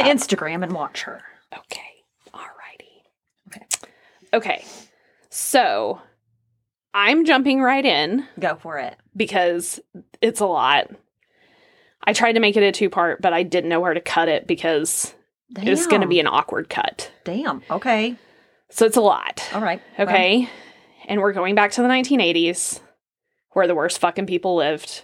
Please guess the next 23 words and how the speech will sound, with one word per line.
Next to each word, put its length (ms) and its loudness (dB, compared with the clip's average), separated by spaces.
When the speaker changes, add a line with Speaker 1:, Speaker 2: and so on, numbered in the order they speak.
Speaker 1:
apparently. 560 -4
Speaker 2:
Apparently. 760 -4
Speaker 1:
So 760 2
I'm 80 -4
gonna 160 0
go 160 4
ahead 580 2
and 760 -4
put 200 2
in 160 0
a 60 -4
trigger 340 2
warning 460 2
Speaker 2:
Oh. 580 -18
Speaker 1:
for 720 0
sexual 420 2
assault, 460 0
Speaker 2:
Dear 160 -20
God. 280 -20
Speaker 1:
violence 460 0
against 280 2
children. 540 2
Speaker 2:
Oh. 520 -4